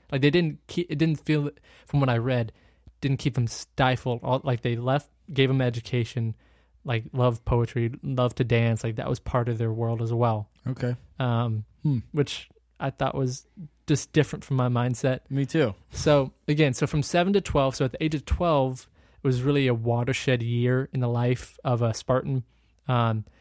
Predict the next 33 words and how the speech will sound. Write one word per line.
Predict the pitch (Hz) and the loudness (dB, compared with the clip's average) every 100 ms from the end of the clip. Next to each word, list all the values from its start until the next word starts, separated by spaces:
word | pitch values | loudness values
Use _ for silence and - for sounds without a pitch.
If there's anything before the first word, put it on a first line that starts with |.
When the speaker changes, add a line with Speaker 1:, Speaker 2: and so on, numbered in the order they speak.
| _ | _
Speaker 1:
he | - 139 | 0 2
would | |
be, | 131 131 | 2 2
now | 147 135 139 | 2 2 2
be | 139 | 0
placed | - 135 120 - | 0 0 0 -2
in | 135 | -2
a | 123 | 0
band | 123 123 127 123 147 - - | 2 2 2 -2 -4 -6 -2
of | 135 123 | 0 0
about | 127 123 123 | 0 2 2
a | 117 | 0
dozen | 113 147 151 127 123 | 0 2 2 0 -2
of | 123 | -4
his | 117 | -6
peers, | - 120 113 117 - - _ _ _ _ _ - | -6 -4 -2 -4 -8 -20 _ _ _ _ _ 0
uh, | 123 120 - | 2 0 0
and | 135 135 143 | -2 -2 0
they | 143 | 2
would | 135 | 2
live | 127 143 143 | 2 2 2
under | 143 135 | 0 0
the | 127 | 0
herdship | - 139 - 135 123 - | 0 -2 0 -2 -2 -4
of | 131 | -2
one | 120 120 131 135 | -2 0 2 2
drawn | 123 131 127 123 | 2 2 2 0
from | - 117 | 0 -2
his | 107 | 0
ranks, | 120 113 - - - _ _ _ _ | -2 -2 -6 -18 -20 _ _ _ _
the | 139 | -4
Irene, | 139 123 120 123 113 117 - _ _ _ - | 0 0 2 0 -2 -6 -16 _ _ _ -4
um, | 123 117 113 | -2 -2 -4